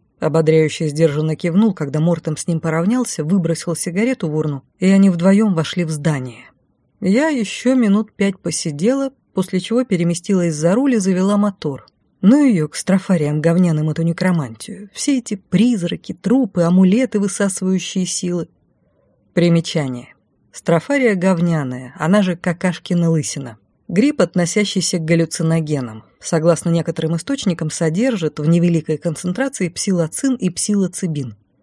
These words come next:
Конец примечания. Не припомню, чтобы мне хоть раз в жизни было настолько плохо. Да у меня вообще здоровье, как у быка. Как у коровы, если делать поправку на пол.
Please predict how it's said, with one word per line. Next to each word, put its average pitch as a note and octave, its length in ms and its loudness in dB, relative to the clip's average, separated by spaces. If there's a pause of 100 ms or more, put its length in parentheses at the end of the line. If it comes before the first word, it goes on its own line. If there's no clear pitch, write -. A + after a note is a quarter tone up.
(240)
Конец D#3+ 380 0
примечания. D3+ 760 -8 (720)
Не A3 160 4
припомню, G#3 600 0
чтобы E3+ 320 -2
мне G3 220 4
хоть F#3 300 -6
раз F#3 300 0
в C#3 120 -4
жизни F#3 400 0
было E3+ 220 2
настолько G3+ 580 -2
плохо. - 580 -2 (440)
Да G3 120 4
у A#3 60 6
меня A#3 260 4
вообще A#3 380 0
здоровье, F#3+ 540 4
как G3 260 -4
у G#3 40 0
быка. F#3+ 500 -2 (400)
Как B3+ 200 0
у A#3+ 60 0
коровы, C#3 460 -2
если D3 240 -4
делать D#3+ 300 4
поправку E3+ 440 -2
на F3 140 -2
пол. C#3 260 -10